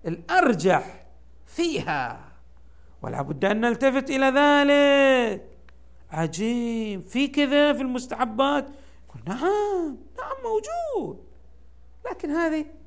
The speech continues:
أشياء خاصة في قبال القاعدة العامة". مثل ما قلنا،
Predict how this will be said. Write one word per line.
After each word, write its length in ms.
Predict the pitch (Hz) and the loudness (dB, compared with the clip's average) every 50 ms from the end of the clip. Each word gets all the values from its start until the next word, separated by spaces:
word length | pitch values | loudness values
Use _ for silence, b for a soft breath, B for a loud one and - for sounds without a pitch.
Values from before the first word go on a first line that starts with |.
| - - - - - | -20 -20 -20 -18 -14
أشياء 280 | - 208 - - 277 247 | -14 -8 -2 2 2 2
خاصة 520 | - - 294 269 - - - - 52 - - b b b b b b b | 4 4 4 4 4 2 -2 -10 -12 -14 -14 b b b b b b b
في 140 | 240 254 | -4 -2
قبال 640 | 254 254 262 254 247 294 311 339 359 381 392 320 - - - - - - - - - - | -2 0 0 4 4 6 8 8 8 8 6 4 0 -4 -10 -16 -20 -20 -20 -18 -10 -6
القاعدة 760 | 214 202 - 254 269 269 285 262 262 302 302 320 311 302 311 - - - - - - - - - - - - - - - 160 | -6 -2 2 4 6 6 6 6 8 8 8 8 6 4 -2 -8 -16 -20 -20 -20 -20 -20 -20 -20 -20 -20 -20 -20 -12 -8 -6
العامة". 500 | 143 135 123 156 175 175 175 160 156 160 | -6 -2 0 2 2 2 2 0 -2 -2
مثل 220 | 185 240 226 240 | -2 -2 -2 -2
ما 180 | 208 196 196 185 | 0 2 0 0
قلنا، 360 | 165 170 170 165 156 180 - | 2 0 -2 -2 -4 -6 -10